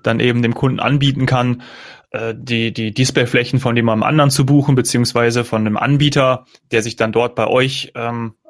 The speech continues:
äh, breit machen kann, beziehungsweise sein Angebot auch einstellen kann, das dann gebucht werden kann,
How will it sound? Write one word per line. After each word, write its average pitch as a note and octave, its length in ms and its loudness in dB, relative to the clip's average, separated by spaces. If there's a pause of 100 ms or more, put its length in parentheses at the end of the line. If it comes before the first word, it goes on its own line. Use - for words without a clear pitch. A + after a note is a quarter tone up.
(100)
äh, F2+ 40 -14
breit - 320 -4
machen C#3+ 200 -2
kann, C#3 180 -2
beziehungsweise A#2 540 -4
sein A#2+ 220 -2
Angebot B2 440 -2
auch D3 200 -2
einstellen B2+ 480 -2
kann, A#2 240 -4
das A2+ 160 -4
dann A2 180 -4
gebucht A#2 340 -4
werden G#2 260 0
kann, G2+ 240 -4